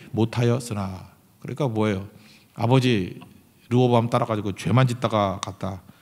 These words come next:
칠 절 한번 읽겠습니다. 칠 절 시작. 아비암과 여로보암 사이에도 전쟁이 있으니라. 계속해서 전쟁밖에 안 했다는 거예요. 그래서 오 대 왕, 뭐 여러분 기억도 잘 안 하겠지만, 오늘 듣고 그냥 잊어버리겠지만,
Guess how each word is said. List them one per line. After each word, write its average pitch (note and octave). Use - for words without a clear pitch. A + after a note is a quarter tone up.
칠 A#3+
절 A3
한번 F3+
읽겠습니다. G2
칠 E3+
절 G#2+
시작. B2
아비암과 E3
여로보암 C#3
사이에도 C3
전쟁이 A2+
있으니라. G#2+
계속해서 D#3
전쟁밖에 D3+
안 A#2
했다는 G2
거예요. F2+
그래서 C3
오 C#3
대 D3
왕, B2
뭐 A2+
여러분 A#2
기억도 A#2+
잘 B2
안 G#2+
하겠지만, A2
오늘 G#2+
듣고 A#2
그냥 G#2
잊어버리겠지만, A2